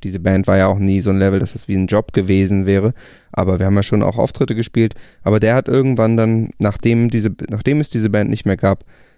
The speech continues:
tatsächlich, äh, stand dann bei ihm im Zimmer die Gitarre noch in der Ecke so, aber der hat nie wieder Musik gemacht und hat auch tatsächlich mit keinem von uns mehr Kontakt.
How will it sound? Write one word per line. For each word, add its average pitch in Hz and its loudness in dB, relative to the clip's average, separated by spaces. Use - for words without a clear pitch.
tatsächlich, - -2
äh, 98 -2
stand 101 -2
dann 101 0
bei 95 0
ihm 104 2
im 95 0
Zimmer 117 0
die 104 -4
Gitarre 110 -2
noch 101 -4
in 101 0
der 92 2
Ecke - -2
so, 165 0
aber 110 4
der 101 2
hat 104 0
nie 117 2
wieder 131 2
Musik 120 -2
gemacht 98 -2
und 101 -4
hat - -8
auch 101 -8
tatsächlich - -6
mit 107 -2
keinem 113 2
von 120 -4
uns 113 -2
mehr 110 2
Kontakt. 107 -2